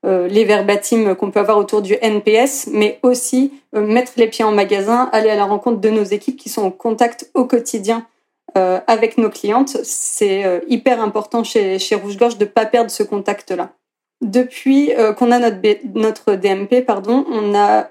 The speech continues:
euh, accéléré sur les temps de contact client. On, on a à peu près cinquante pour cent de nos temps de contact, euh, qui sont personnalisés. Euh, soit en ciblant, euh, davantage les clientes qui seraient intéressées par le message,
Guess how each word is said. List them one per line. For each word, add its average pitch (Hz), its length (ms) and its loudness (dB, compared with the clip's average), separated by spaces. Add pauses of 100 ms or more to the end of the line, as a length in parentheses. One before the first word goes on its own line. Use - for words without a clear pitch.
euh, 190 360 -2
accéléré 233 680 2
sur 247 480 -2
les 196 200 -2
temps 233 140 2
de 208 60 -4
contact 214 460 -2
client. 240 420 0
On, 220 160 0 (240)
on 220 160 0
a 220 80 2
à 226 40 -2
peu 233 120 2
près 294 160 -2
cinquante 277 340 2
pour 262 140 0
cent 285 140 2
de 208 260 2
nos 208 160 0
temps 277 180 0
de 262 80 -2
contact, 233 560 0 (360)
euh, 202 140 2
qui 226 160 -6
sont 254 160 2
personnalisés. 226 880 -2 (560)
Euh, 190 140 2
soit 226 480 0
en 214 120 0
ciblant, 226 760 0
euh, 190 140 0
davantage 214 680 0
les 214 280 0
clientes 226 260 -2
qui 226 100 -4
seraient - 160 -4
intéressées 196 580 0
par 190 140 2
le 185 100 -2
message, 226 560 2